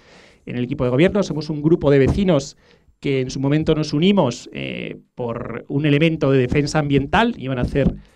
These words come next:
el típico campo de golf con sus, eh, quinientas viviendas en un espacio protegido del municipio.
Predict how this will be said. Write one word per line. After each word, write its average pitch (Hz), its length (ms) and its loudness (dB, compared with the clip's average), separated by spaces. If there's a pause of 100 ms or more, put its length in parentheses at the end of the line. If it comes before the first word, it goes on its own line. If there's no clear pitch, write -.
(140)
el - 180 -12
típico 127 260 -4
campo 131 300 -2
de 131 60 2
golf 151 340 4
con 117 180 -8
sus, 113 360 -12
eh, 98 160 -10
quinientas 123 440 -4
viviendas 170 540 -2
en 113 160 -8
un 110 180 -10
espacio 123 420 -4
protegido 135 440 -4
del 131 80 2
municipio. 185 540 0